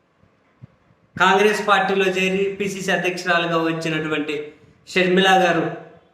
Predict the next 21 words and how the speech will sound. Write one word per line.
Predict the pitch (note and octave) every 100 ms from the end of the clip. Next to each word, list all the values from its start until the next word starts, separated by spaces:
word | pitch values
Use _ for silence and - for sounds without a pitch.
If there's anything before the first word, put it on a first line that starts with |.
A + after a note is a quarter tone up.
| _ _ _
ఆమె | - C#3+ D#3+ D#3+
చేసినటువంటి, | E3 E3+ F3+ F3 E3 D#3 C#3+
దాన్ని | C3 B2 B2
హల్చల్ | A#2+ E3+ F#3
అనకూడదు | F3+ F3 F3 F3
కానీ, | E3+ G#3 G3 - - _ _ _ _ _ _ _ _ _ _ -
ఇంకా | C3 C3+
మా | C3+ C3
దానికి | B2+ B2 C3
ఏం | D3 D#3+
పేరు | D3+
పెట్టాలో, | D3 C3+ C3+ A2+ G2 - - D3
రకరకాలుగా | D#3+ D#3+ D#3 D#3 E3+ E3+ E3
అయితే | D#3+ D#3+ D3+ C3+ - - _ -
వైసీపీని, | D3 D#3 D3+ D#3+ D3+ D3+
జగన్మోహన్ | C#3+ C#3 C#3+ D3 C#3+ C3+
రెడ్డి | C3+
గారిని | C3+ C3
బదనాం | B2+ C3 C3 B2+
చేసే | C3
ప్రయత్నం. | A#2+ A#2+ A#2 A#2 A2